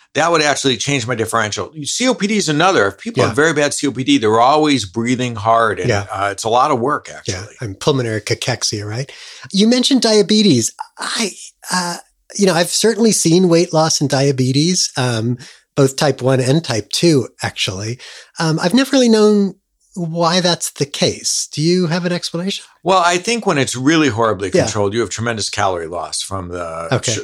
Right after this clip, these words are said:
Speaker 1: glucosuria.
Speaker 2: Got it. Got
Speaker 1: Um,
Speaker 2: it.
Speaker 1: and they also can have, well, if it's type one, they could have ketonemia, but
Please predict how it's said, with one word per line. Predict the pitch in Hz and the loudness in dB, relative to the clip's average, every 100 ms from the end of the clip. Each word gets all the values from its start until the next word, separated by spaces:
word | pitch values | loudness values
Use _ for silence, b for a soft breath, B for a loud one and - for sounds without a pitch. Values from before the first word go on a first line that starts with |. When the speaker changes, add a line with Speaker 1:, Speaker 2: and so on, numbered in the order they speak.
| - | -6
Speaker 1:
glucosuria. | 107 107 - 107 98 82 - - | -6 -6 -2 -2 -2 -6 -14 -4
Speaker 2:
Got | 123 110 | -2 -2
it. | 110 _ | -6 _
Got | 120 95 85 | -2 -2 -4
Speaker 1:
Um, | 87 - | -10 -10
Speaker 2:
it. | - | -4
Speaker 1:
and | 131 | 0
they | 143 | 2
also | 160 156 | 2 0
can | 131 120 | -4 -4
have, | 107 95 | -6 -6
well, | 135 120 107 | -2 0 0
if | |
it's | 98 - | -2 -2
type | 131 107 | -2 -2
one, | 120 | -2
they | 104 | -4
could | 98 92 | -6 -8
have | - | -10
ketonemia, | - 110 101 87 80 78 | -10 -8 -10 -12 -16 -12
but | - 92 | -10 -10